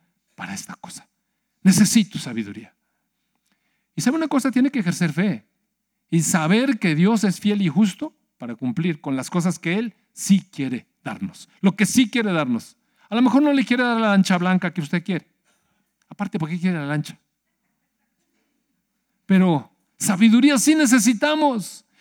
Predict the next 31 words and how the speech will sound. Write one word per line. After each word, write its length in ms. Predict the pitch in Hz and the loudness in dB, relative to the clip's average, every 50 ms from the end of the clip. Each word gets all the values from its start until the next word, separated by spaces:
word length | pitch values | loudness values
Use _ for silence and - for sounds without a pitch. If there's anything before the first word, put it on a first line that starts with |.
| - - - | -10 0 4
y 80 | 214 | 6
Dios 200 | 220 262 269 220 | 6 8 6 6
está 220 | 247 220 - 277 269 | 4 2 2 2 2
dispuesto 680 | 262 247 190 - - - 269 294 294 226 - - 233 | 4 4 4 2 0 0 2 2 2 2 0 -2 -2
a 40 | 226 | -2
dárnosla. 600 | 214 214 202 185 180 175 151 135 143 123 135 - _ _ _ _ _ _ _ _ _ _ _ _ _ _ _ _ _ _ _ _ _ _ _ _ | 0 0 0 2 2 2 2 0 -4 -8 -8 -10 _ _ _ _ _ _ _ _ _ _ _ _ _ _ _ _ _ _ _ _ _ _ _ _
Fortaleza 640 | - 196 208 196 180 - 214 220 247 285 285 - 262 | 0 2 2 2 2 0 0 2 2 2 4 2 2
para 240 | 226 - 208 196 185 | 0 2 0 2 2
re-, 220 | 180 190 190 190 - _ _ _ _ _ - | 2 2 0 -2 -6 _ _ _ _ _ -4
resistir 720 | 208 214 208 - - 220 190 - - - - 269 311 302 | 0 2 2 4 4 4 4 2 0 0 2 4 4 4
la 120 | 294 262 196 | 2 -2 0
tentación 720 | - 208 196 175 - 175 156 143 208 233 254 269 262 254 _ _ _ | 0 2 2 2 2 0 0 2 2 2 2 0 -2 -4 _ _ _
sí 300 | - - - 285 320 339 | -8 -2 2 2 4 4
necesitamos 1000 | 339 320 226 240 226 156 196 202 - 247 269 277 262 220 180 143 - - - - _ _ - | 4 4 4 4 4 4 4 2 2 0 -2 -2 -2 -4 -4 -6 -8 -14 -20 -20 _ _ -4
y 100 | - 165 | -2 2
Dios 200 | 147 214 208 - | 4 4 4 4
está 240 | 208 180 - 214 226 | 2 0 0 0 2
dispuesto 640 | 226 196 156 - - - 208 214 196 - - 233 196 | 2 2 0 0 -2 0 0 0 0 0 -2 -4 -4
a 60 | 170 | -4
dárnoslo. 800 | 165 170 170 190 196 - 220 220 202 175 151 - 151 131 104 - _ _ _ - | -4 -4 -4 -2 0 2 2 4 2 2 0 -2 -4 -6 -6 -8 _ _ _ -4
Por 180 | - 190 185 | 0 2 2
eso 180 | 262 233 - 254 | 2 2 2 2
nos 240 | 226 202 185 156 165 | 2 2 0 0 0
va 80 | 202 | 0
enseñando 560 | 233 247 233 214 - 196 175 175 196 208 220 214 | 2 4 4 4 4 4 2 2 4 2 2 2
en 60 | 190 | 0
la 120 | 165 151 | -2 -4
palabra 440 | - 151 151 175 190 190 190 180 - _ - _ _ _ | -8 -6 -6 -4 -4 -4 -4 -6 -8 _ -18 _ _ _
que 180 | - 214 220 196 | 0 2 2 2
sí 220 | - - 214 220 | 2 2 2 2
pedir. 520 | 214 - 220 202 190 208 226 254 269 247 | 2 0 -4 -2 0 2 2 2 0 -2